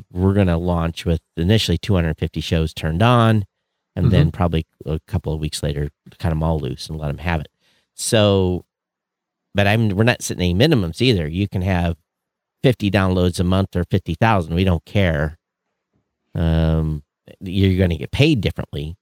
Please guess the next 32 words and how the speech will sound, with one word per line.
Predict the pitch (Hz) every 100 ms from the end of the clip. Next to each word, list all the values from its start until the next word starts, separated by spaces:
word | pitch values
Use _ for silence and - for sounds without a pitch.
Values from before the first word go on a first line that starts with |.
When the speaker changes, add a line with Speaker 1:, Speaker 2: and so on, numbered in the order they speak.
| -
Speaker 1:
you |
know, | 90 82 82
obviously | - 76 71 - 78 71 _
on, | 87
based | 82 85 -
on | - -
show | 110 113
size. | - - - - -
But | 95 - _ _ _ _ _ _ _ _ _
so, | - 110 92
so | 85 - 165
far, | 156 160 151 104
the, | 98 95 87 - _ _
the | 92
main | 92 117 143 131
feed-, | - 90 85
uh, | 71 82 82
main | 104 143 147 98 _ -
worry, | 92 92 92 85 82 104
and, | 95 78
and | 90 98
this | 95 90
is | 82
something | 104 98 85 85
we | 98 117
had | 85
expected | 78 - - 87 - 80
to | -
hear, | 92 131 104 82 -
uh, | 80
hear | 73 160 180
from, | - 78 80 80